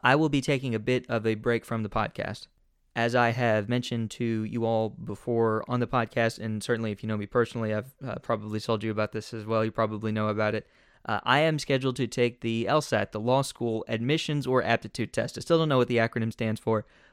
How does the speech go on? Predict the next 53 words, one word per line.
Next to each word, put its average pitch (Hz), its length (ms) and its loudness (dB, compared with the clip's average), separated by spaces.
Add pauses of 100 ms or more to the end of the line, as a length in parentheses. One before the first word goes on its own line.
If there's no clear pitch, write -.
(100)
but 123 140 4
I 127 100 6
will 123 80 4
be 120 120 -2
taking 120 320 0
that 110 180 2
e-, 104 100 -6 (140)
exam, 110 680 2 (140)
uh, 110 560 -2
the 113 100 -4
second 127 400 -2
week 120 200 -2
of 107 80 -6
June. 107 340 -6 (260)
And 120 200 2
so 110 540 4 (100)
for 113 360 4
the 110 120 -2
next 131 220 -2
couple 120 220 -4
of 113 100 -2
weeks, 170 260 0
I'd 117 160 2
like 117 160 2
to 110 220 -2
just 110 260 -8
take 123 160 0
some 117 160 -4
time 113 280 0
and 110 120 0
devote 110 280 2
as 107 120 -2
much 113 420 -2
attention 117 460 -2
and 104 100 0
focus 110 320 0
as 107 160 0
I 104 80 0
can 120 340 0
to 107 240 -2 (400)
preparing 117 440 2
for 117 260 6
that 107 160 4
exam 107 460 0
and, 104 160 -2
and 107 160 -4
getting 107 220 0
ready 107 180 -2
to - 100 -12
take 127 260 2
it. 123 220 -4 (560)
And 110 240 2
so, 113 480 4